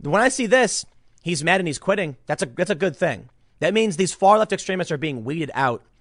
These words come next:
of these, these newspapers and the media. Fine. But my question is, New York Times,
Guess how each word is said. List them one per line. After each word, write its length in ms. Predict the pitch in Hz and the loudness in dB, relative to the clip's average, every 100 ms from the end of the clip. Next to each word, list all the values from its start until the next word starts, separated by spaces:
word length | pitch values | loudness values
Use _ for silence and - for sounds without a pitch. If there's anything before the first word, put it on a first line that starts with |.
| _ _ _ | _ _ _
of 340 | 147 139 117 | 2 2 0
these, 180 | 113 120 | -6 -8
these 220 | - 120 | -6 -4
newspapers 600 | 123 165 - 127 110 113 | -2 -2 -2 -4 -4 -6
and 160 | 117 110 | -6 -6
the 60 | 113 | -4
media. 340 | 175 113 95 | -4 -4 -8
Fine. 340 | - 160 120 101 - - _ - _ _ _ _ _ - | -4 -2 -2 -8 -20 -20 _ -20 _ _ _ _ _ -2
But 120 | 208 | 2
my 80 | 208 | 4
question 480 | - 294 - 247 | 4 4 4 2
is, 340 | 202 175 143 - | 2 0 -2 -4
New 100 | 160 | 0
York 160 | 139 | 0
Times, 440 | - 135 127 120 | 0 -2 -2 -4